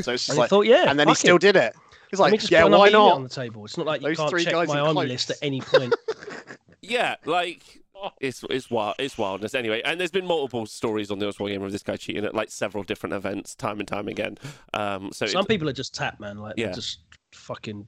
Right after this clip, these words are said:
Speaker 2: weirdos.
Speaker 3: Yeah, this guy's a weirdo, like, and needs to be banned off. And again, really important that these two incidences of two of, like, eight hundred, four hundred, whatever many people. So
Speaker 2: Italy said he cheated repeatedly on day one, and that's why they had a ref on day two.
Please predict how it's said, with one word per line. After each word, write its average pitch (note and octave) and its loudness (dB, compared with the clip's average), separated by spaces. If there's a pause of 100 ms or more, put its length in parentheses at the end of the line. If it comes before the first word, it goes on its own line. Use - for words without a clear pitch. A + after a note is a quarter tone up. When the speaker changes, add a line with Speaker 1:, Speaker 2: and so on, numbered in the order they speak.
Speaker 2:
weirdos. G2 -12
Speaker 3:
Yeah, A2+ -2
this A2 -6
guy's C3 -4
a A2+ -4
weirdo, F#2+ -4
like, G2+ -4
and G#2 -4
needs G2+ -6
to - -14
be G2+ -4
banned F#2+ -6
off. G2+ -8
And C#3 -2
again, C3 -6 (560)
really C#3+ -2
important A2 -6
that G#2+ -6
these C3 -6
two - -6
incidences G2+ -6
of G#2 -10
two G#2+ -4
of, G2 -8
like, F#2+ -6
eight G#2 -6
hundred, F#2+ -6
four G#2 -6
hundred, G2 -6
whatever G#2+ -2
many G2 -6
people. F#2 -8 (220)
So A2 -4
Speaker 2:
Italy C#3+ 0
said C3+ 0
he - -20
cheated A#2+ 0 (180)
repeatedly G#2 -8
on G#2 -10
day G#2 -8
one, G2 -8 (140)
and G#2 -8
that's - -8
why G2 -6
they F#2 -8
had F#2+ -4
a G2 -8
ref G2 -10
on - -2 (120)
day F#2 -6
two. - -2